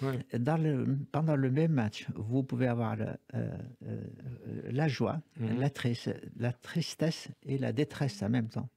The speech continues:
Speaker 1: Mhm.
Speaker 2: Et, et, et ça peut aller aussi dans l'autre sens, dans le même match. Donc, c'est, mo-, moi, je suis attaché à ceci.
Speaker 1: Bon. Et on va parler du rugby d'abord, sur vous, sur votre parcours.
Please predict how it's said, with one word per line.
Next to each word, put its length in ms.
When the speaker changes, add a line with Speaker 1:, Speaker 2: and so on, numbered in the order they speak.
Speaker 1:
Mhm. 240
Speaker 2:
Et, 260
et, 400
et 180
ça 200
peut 160
aller 160
aussi 280
dans 120
l'autre 220
sens, 220
dans 120
le 60
même 180
match. 180
Donc, 240
c'est, 320
mo-, 300
moi, 160
je 80
suis 120
attaché 600
à 100
ceci. 420
Speaker 1:
Bon. 100
Et 80
on 40
va 100
parler 200
du 100
rugby 260
d'abord, 400
sur 180
vous, 300
sur 160
votre 240
parcours. 380